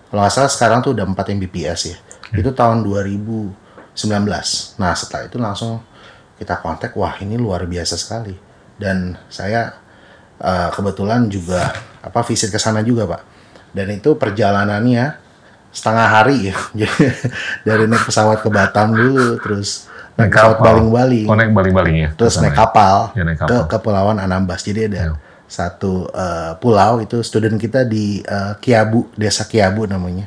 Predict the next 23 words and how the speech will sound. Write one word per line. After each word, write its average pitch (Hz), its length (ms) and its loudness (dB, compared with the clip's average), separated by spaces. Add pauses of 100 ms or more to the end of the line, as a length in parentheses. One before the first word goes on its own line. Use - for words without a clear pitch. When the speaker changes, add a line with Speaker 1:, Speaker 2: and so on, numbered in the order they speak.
(220)
Speaker 1:
Populasinya 107 760 0
kurang 117 260 -2
lebih 104 140 -2
delapan 98 300 -2
ratus 92 240 -2
sampai 98 240 -4
seribu 95 320 -6
orang. 87 320 -6 (720)
Yang 113 180 2
kerennya 120 380 4
itu 156 160 -2
tadi 117 260 -2
udah 98 220 -4
terkoneksi 101 560 -4
internet 98 480 -4
dan, 92 400 -4 (500)
eh, 120 460 2
saya - 160 -4
kaget 165 320 2
loh 117 160 -2
Pak. 110 140 0 (340)
Mereka, 131 420 2 (640)
eh, 120 720 0